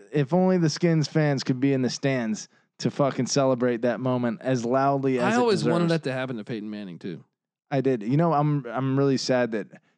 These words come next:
Speaker 1: Tom Brady's not on the Patriots because I always envisioned the Steelers ending his career with, like, a knee injury.
Speaker 2: <laughs>
Speaker 1: Um,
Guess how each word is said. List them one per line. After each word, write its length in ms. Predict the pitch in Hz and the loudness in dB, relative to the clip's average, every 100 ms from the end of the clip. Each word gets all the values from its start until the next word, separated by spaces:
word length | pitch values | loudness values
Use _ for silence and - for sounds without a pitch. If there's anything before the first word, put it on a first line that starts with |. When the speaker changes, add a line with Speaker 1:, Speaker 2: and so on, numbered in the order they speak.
| - | -4
Speaker 1:
Tom 200 | 143 131 | -2 0
Brady's 280 | 123 117 104 | 0 0 -2
not 240 | 120 117 | 0 0
on 80 | 113 | 0
the 60 | 113 | -2
Patriots 440 | 117 117 113 110 | -2 -4 -2 -6
because 260 | - 110 110 | -6 -6 -2
I 340 | 117 117 110 - | 0 -2 -6 -6
always 380 | - 143 139 131 | 0 2 2 0
envisioned 460 | 131 127 123 113 120 | -2 0 0 0 -2
the 40 | |
Steelers 480 | 113 - 123 117 95 | -4 -2 0 0 -2
ending 280 | 127 123 117 | -4 -4 -2
his 180 | 117 107 | -4 -4
career 380 | - 113 113 110 | -4 -2 0 0
with, 180 | 107 101 | -2 -4
like, 140 | 107 | -4
a 40 | 104 | -2
knee 220 | 104 214 | 0 0
injury. 400 | 107 - 208 202 | -2 -2 -2 -2
Speaker 2:
<laughs> 60 | 220 - - - 170 147 - _ _ - | -4 -8 -14 -10 -8 -8 -10 _ _ -2
Speaker 1:
Um, 440 | 113 113 107 104 | 0 2 0 -2